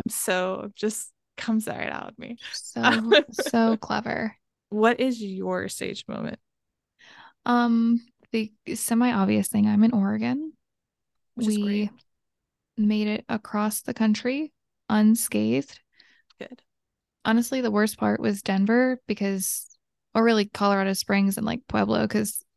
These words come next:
Speaker 2: it was really, really bad weather.
Speaker 1: Mm.
Speaker 2: Um, I don't know if y'all saw, like, the little circling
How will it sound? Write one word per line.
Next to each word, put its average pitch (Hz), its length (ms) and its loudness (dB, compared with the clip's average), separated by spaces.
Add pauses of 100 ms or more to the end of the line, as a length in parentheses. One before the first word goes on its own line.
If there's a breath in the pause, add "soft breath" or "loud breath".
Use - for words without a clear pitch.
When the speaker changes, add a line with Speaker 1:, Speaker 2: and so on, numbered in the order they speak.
(380)
Speaker 2:
it - 80 -2
was 208 180 2
really, 202 320 2
really 208 300 4
bad 196 260 0
weather. 214 460 -2 (600 loud breath)
Speaker 1:
Mm. 202 120 0
Speaker 2:
Um, 190 400 2 (100)
I 214 60 -2
don't 202 80 2
know 202 80 2
if 202 100 -4
y'all 214 140 0
saw, 202 300 0
like, 214 180 0
the 208 100 -2
little 214 480 0 (380)
circling 220 880 4